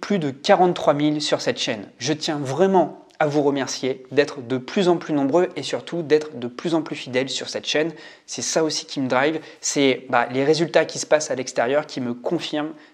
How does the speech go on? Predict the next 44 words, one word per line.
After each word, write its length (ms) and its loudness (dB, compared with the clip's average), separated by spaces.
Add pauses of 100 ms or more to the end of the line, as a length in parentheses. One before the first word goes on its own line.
(100)
que 100 2
je 80 -2
suis 100 -6
sur 200 -2
la 100 2
bonne 160 0
voie, 340 0
que 120 -6
j'ai 100 -2
fait 160 -4
les 80 0
bons 140 -2
choix. 200 -2
Donc 220 -4
rien 220 -2
que 100 -4
pour 160 -10
ça, 260 2 (460)
un 120 4
gros 180 2
merci. 500 -2
Je 40 -6
vous 100 0
remercie 280 2
beaucoup 260 -2
pour 140 0
votre 240 -2
intérêt 520 -2
et 80 -8
pour 180 -8
votre 240 -4 (100)
fidélité. 680 -6 (220)
Je 80 -8
vous 60 2
dis 280 -4 (180)
à 80 4
très 160 -4
vite 160 -4
pour 120 -2
la 60 -2
prochaine 340 -4
vidéo. 680 -2
Portez-vous 320 -4
bien. 180 -4